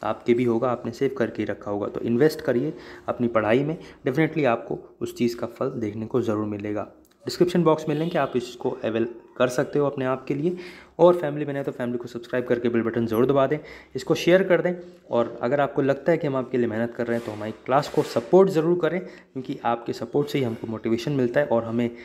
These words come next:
एक और रास्ता मिलता है कि हम आपको उस चीज़ के लिए अच्छे से पढ़ाएं और, और अपना बेस्ट देने की पूरी कोशिश करें। So इसी उत्साह और उमंग के साथ यहाँ पे आज की क्लास को फ़िलहाल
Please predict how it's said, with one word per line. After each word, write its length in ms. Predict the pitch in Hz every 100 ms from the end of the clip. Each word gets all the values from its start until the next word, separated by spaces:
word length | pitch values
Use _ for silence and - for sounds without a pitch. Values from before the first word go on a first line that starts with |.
| - -
एक 200 | 127 - -
और 240 | 156 175 - - - - -
रास्ता 300 | 123 - 131
मिलता 280 | 117 110
है 120 | 123 127
कि 140 | 120
हम 160 | 117 113
आपको 440 | 110 - 180 - - - -
उस 180 | 123 -
चीज़ 300 | - 151 - -
के 100 | 117
लिए 300 | 110 95 - - - 127
अच्छे 260 | - 156
से 120 | 139
पढ़ाएं 400 | 139 117 113 131
और, 500 | 120 110 110 - - -
और 340 | 135 160 151 127
अपना 260 | - 123
बेस्ट 360 | 107 123 120 117
देने 200 | 107 107
की 120 | -
पूरी 240 | 113 107 101
कोशिश 320 | 110 110 110
करें। 220 | 104 98 - _ _ _ _ _ _ _ -
So 80 | 135
इसी 200 | 190 180
उत्साह 260 | 175 165
और 120 | 156
उमंग 220 | 139 139 139
के 80 |
साथ 260 | 139 139 -
यहाँ 140 | 120
पे 220 | 117 123 -
आज 240 | 120 143 -
की 80 |
क्लास 260 | 175 143 131
को 80 | 139
फ़िलहाल 440 | - 117 123 120